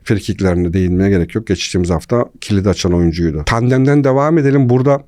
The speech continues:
Emirhan Topçu'nun hemen yanında Mochi bekleniyor belki ama bence Ali Kulov'la beraber İlhan Palut devam edecektir. Çünkü Fenerbahçe'de Serdar Dursun'un attığı golü hatırlayın. O pas geçirebilecek, ıska geçirebilecek bir kafa topu değil. Büyük bir hata. Buna benzer Mochi'nin bir hataları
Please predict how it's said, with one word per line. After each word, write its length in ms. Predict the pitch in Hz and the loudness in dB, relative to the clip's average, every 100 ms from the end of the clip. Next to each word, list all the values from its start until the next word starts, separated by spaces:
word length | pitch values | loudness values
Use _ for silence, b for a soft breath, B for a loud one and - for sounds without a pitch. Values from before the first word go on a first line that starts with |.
| - | -2
Emirhan 300 | 117 120 131 | 2 2 0
Topçu'nun 440 | 131 123 - 135 120 | 0 -2 0 0 2
hemen 240 | 135 135 | 2 4
yanında 480 | 127 123 123 135 147 | 4 4 2 2 2
Mochi 460 | 92 131 - - 110 | 2 0 0 -2 0
bekleniyor 480 | 110 - 107 135 135 | 0 0 2 4 2
belki 300 | 135 131 - | 0 0 -2
ama 220 | 101 95 | 0 0
bence 280 | 104 110 120 | 0 0 0
Ali 160 | 98 | 0
Kulov'la 380 | 95 113 98 98 | 2 2 4 4
beraber 480 | 92 90 92 104 110 | 2 2 2 0 -2
İlhan 280 | 110 92 95 | -4 -2 -4
Palut 280 | 85 98 110 | -2 -4 -2
devam 280 | 90 104 104 | 0 2 0
edecektir. 460 | - 76 - 82 - | -2 -6 -8 -10 -10
Çünkü 500 | - 123 131 101 101 | -4 0 0 -2 -2
Fenerbahçe'de 640 | 101 104 110 101 - 113 | 0 0 2 0 0 0
Serdar 480 | - 101 95 101 101 | 0 -2 0 0 0
Dursun'un 420 | 101 85 107 104 | -2 -2 0 0
attığı 340 | 92 - - | -2 -8 -4
golü 200 | 104 98 | 0 2
hatırlayın. 640 | 101 98 95 92 85 78 - | 0 -2 -4 -2 -2 -2 -4
O 240 | 127 135 139 | -2 0 -2
pas 260 | 123 120 | -4 -4
geçirebilecek, 580 | - 107 113 98 98 113 | -6 -4 0 0 -2 -4
ıska 240 | 104 - 120 | -4 -4 -2
geçirebilecek 760 | 101 87 - 101 90 113 107 | -2 -2 -2 -2 0 -2 -4
bir 40 | |
kafa 300 | - 104 - | -4 -4 -4
topu 200 | 95 90 | -4 -2
değil. 200 | 90 82 | 0 -2
Büyük 240 | 85 101 - | -2 -4 -4
bir 60 | |
hata. 320 | 151 147 90 - | -6 -4 -6 -2
Buna 220 | 104 120 | 0 2
benzer 300 | 123 101 104 | 2 0 2
Mochi'nin 600 | 101 107 107 110 104 107 | 2 0 0 0 0 0
bir 80 | 92 | 0
hataları 640 | 95 92 98 92 95 107 | -2 -2 -2 0 2 0